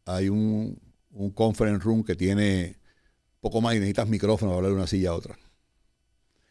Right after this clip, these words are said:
Y hay dos sillas que están proscritas, las dos cabeceras de mesa,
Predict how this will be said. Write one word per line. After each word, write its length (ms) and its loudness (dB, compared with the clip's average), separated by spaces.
Y 80 -6
hay 100 2
dos 180 2
sillas 220 4
que 60 -2
están 220 0
proscritas, 640 0
las 180 -6
dos 140 0
cabeceras 480 0
de 100 -6
mesa, 280 -10